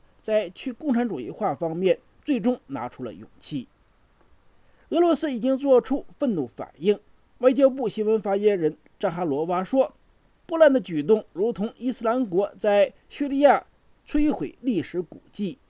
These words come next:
目的是想抹掉波兰人把苏联红军当成解放者的记忆。一些国家杜马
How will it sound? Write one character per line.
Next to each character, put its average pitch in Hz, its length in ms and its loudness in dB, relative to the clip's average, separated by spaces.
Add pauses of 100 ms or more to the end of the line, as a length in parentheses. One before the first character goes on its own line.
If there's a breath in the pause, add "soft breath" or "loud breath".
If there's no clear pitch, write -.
(160)
目 311 160 -4
的 240 160 -4
是 202 120 -2
想 208 200 -2
抹 165 240 -6
掉 202 260 0 (120)
波 277 100 4
兰 240 160 4
人 160 200 -2 (200)
把 147 160 -6
苏 262 160 -10
联 269 140 0
红 254 220 -2
军 254 260 -4
当 311 200 -6
成 214 200 -6
解 165 240 -18
放 214 160 -2
者 127 80 -10
的 - 80 -20 (100)
记 160 160 -12
忆。 143 260 -6 (720)
一 208 120 -6
些 202 160 -2
国 170 160 -6
家 180 140 -2
杜 175 160 -4
马 131 120 -8